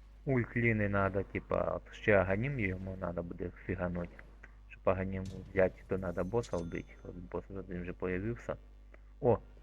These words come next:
максимальне здоров'я. Це бере. Все, з артефактами має все заєбісь. Крутілку будемо брати. З артефактами вообще все отлично.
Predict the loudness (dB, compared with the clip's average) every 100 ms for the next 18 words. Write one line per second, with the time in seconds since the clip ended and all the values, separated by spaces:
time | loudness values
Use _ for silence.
0 | -6 -4 -2 0 2 2 -2 -2 0 -2
1 | -4 -12 -18 -6 -2 -2 -2 -6 -10 -18
2 | -20 -20 -20 -20 -20 -20 -20 -20 -20 -20
3 | -20 -20 -4 0 0 0 -2 -2 -2 0
4 | 0 0 -4 -6 -6 -8 -10 -12 -10 -8
5 | -8 -10 -12 -14 -16 -20 -20 -20 -20 -20
6 | -20 -20 -20 -20 -20 -20 -20 -20 -20 -20
7 | -20 -20 -20 -20 -20 -20 -12 -10 -8 -2
8 | -2 -2 -8 -8 -8 -10 -8 -6 -6 -12
9 | -20 -20 -20 -20 -20 -20 -20 -20 -20 -20
10 | -20 -20 -20 -20 -20 -20 -20 -20 -20 -20
11 | -20 -20 -20 -20 -20 -20 -20 -18 -12 -4
12 | -4 -2 -6 0 2 2 -2 -6 -4 -4
13 | -6 -2 -2 -2 -2 0 0 -2 -4 -4
14 | -12